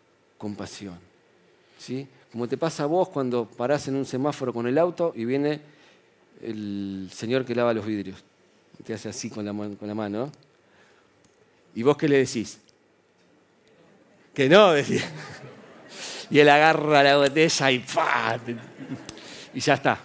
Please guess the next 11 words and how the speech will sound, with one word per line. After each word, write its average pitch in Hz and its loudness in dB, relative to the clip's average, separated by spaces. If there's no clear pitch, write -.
perdiste, 120 -4
¿no? 135 -2
¿Y 131 0
ahí 139 6
qué 185 4
te 170 4
pasa 135 2
a - -4
vos 95 -8
por 113 -6
dentro? 107 -8